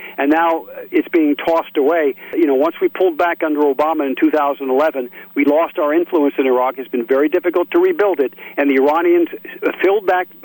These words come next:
vacuum. And this latest move is to hold a joint military exercise with Iraq. Uh, it's not sure that that's gonna happen yet. If it does, though, Jimmy, I think it's going to be, have very negative impact, uh, a very negative impact on the U S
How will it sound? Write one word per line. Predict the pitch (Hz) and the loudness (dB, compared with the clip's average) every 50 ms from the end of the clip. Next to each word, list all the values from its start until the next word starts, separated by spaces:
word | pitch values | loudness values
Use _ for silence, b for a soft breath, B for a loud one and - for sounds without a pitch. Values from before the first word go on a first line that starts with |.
| - 135 | -6 -2
vacuum. | 156 175 214 220 - - 139 127 127 131 135 B B B B B | -2 -2 -2 -2 -4 -2 0 0 0 0 -2 B B B B B
And | 156 147 147 156 | 0 2 2 2
this | 165 - - - | 2 0 0 0
latest | 165 147 160 190 214 220 175 - - - - - | 0 2 2 2 0 0 -6 -12 -16 -14 -6 -2
move | 170 180 175 - 160 143 139 143 135 | 0 0 2 2 2 2 0 0 -2
is | 170 - 175 156 147 - - - | 0 2 2 2 2 0 0 2
to | 160 147 - | 2 2 2
hold | - 180 190 180 175 - | 0 0 0 2 2 2
a | 160 143 | 0 0
joint | - - - 170 170 185 202 - - - | 0 0 0 0 2 0 -2 -4 -2 0
military | 151 165 180 196 185 - 170 175 170 165 160 | 2 2 4 2 2 0 0 0 0 0 0
exercise | - 185 175 - - 180 151 - 160 151 151 151 147 | -2 -4 -4 -2 -2 -2 0 0 0 0 0 -2 -4
with | 151 139 131 143 180 - - - - | -6 -2 0 2 2 2 -2 -8 -4
Iraq. | - 170 170 165 156 147 143 139 - - B B B B B B B B | 0 2 2 2 2 2 0 -2 -6 -10 B B B B B B B B
Uh, | - 143 127 B B B B B B | -4 -4 -4 B B B B B B
it's | - 156 - - | -4 -2 0 2
not | 165 170 220 233 - - - | 2 2 0 -2 -4 -6 -4
sure | 254 247 240 247 | -2 0 0 0
that | 240 220 | 0 0
that's | 220 220 208 - | -2 -2 -4 -2
gonna | - 214 214 208 170 | -2 -2 0 0 -2
happen | 147 185 196 185 - 156 143 | -2 -2 -4 -2 -2 0 0
yet. | 127 127 120 - - | 0 0 0 0 -2
If | 175 160 190 | 0 0 0
it | 190 - | 0 0
does, | 214 214 214 220 - - | 0 0 0 -2 -2 -4
though, | 175 151 143 139 127 | -2 -2 -2 -2 -2
Jimmy, | 135 139 135 135 127 135 | -2 -2 0 2 0 0
I | 135 131 | 0 0
think | - 180 175 - | -2 -2 0 0
it's | 175 156 - - | 0 -2 -2 -2
going | - 175 165 151 | -2 -2 0 0
to | 147 143 | 0 0
be, | - 147 143 131 B B B B | 2 2 2 0 B B B B
have | - 165 156 - | -6 -6 -4 -2
very | 151 180 196 185 170 | 0 0 0 0 0
negative | 156 151 180 220 220 208 180 165 151 | 0 0 0 0 0 0 0 2 2
impact, | 175 175 180 - 156 147 139 127 - - - - - | 0 0 0 -2 -4 -2 -2 -4 -4 -6 -12 -8 -4
uh, | - 147 151 151 | -4 -2 -2 -2
a | 165 131 | -2 -2
very | 165 202 196 170 | 0 0 2 2
negative | 170 180 190 170 175 156 135 | 2 0 0 0 -2 0 0
impact | 156 165 170 - 156 151 147 - | 0 0 0 0 -2 -2 -2 -2
on | 151 143 | 0 0
the | 139 135 | 0 0
U | 135 127 143 170 - 165 165 208 | -2 -2 0 2 2 4 4 2
S | 240 202 | 0 -2